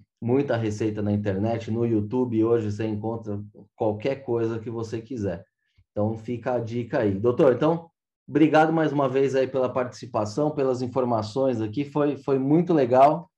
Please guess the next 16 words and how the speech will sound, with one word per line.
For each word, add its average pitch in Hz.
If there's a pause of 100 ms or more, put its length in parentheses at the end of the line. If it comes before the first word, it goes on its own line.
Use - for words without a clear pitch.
e 135
acho 135
que 147
a -
gente 139
vai 139
ter 139
que 139
voltar 135
a 127
conversar 127
em 123
breve 117
aí 113
sobre 120 (360)
mais 123